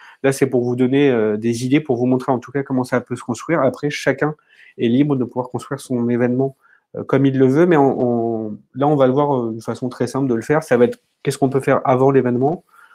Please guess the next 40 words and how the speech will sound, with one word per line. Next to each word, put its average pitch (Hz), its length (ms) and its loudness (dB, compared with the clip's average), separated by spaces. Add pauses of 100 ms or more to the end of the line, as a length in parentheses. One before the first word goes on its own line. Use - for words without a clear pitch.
(300)
comment 147 260 4
on - 20 4
va 139 120 4
pouvoir 135 320 0
animer 127 320 -2
pendant 147 340 -2
l'événement 135 580 0
et 131 80 -10
ce - 100 -14
qui 135 120 -8
va 127 120 -2
se 123 80 -12
passer 120 240 -4
aussi 143 400 -4
après 139 320 -4
votre 135 240 -2
événement, 131 360 0
le, 117 340 0
les 110 100 -6
feedbacks 135 400 -4
qu'on 127 120 -8
va 120 100 -2
pouvoir 117 260 -6
récolter 113 580 -2
et 123 60 -2
ce - 80 -8
qu'on, 110 360 -6
comment 127 260 -2
on 135 40 2
va 120 80 2
pouvoir, 120 440 -4 (420)
euh, 104 160 -4
en 87 200 -4
profiter - 600 -2 (160)
pour 113 140 2
peut-être 127 280 0
améliorer, 120 560 2 (360)
euh, 107 220 0
l'événement 120 400 2
futur. - 340 -6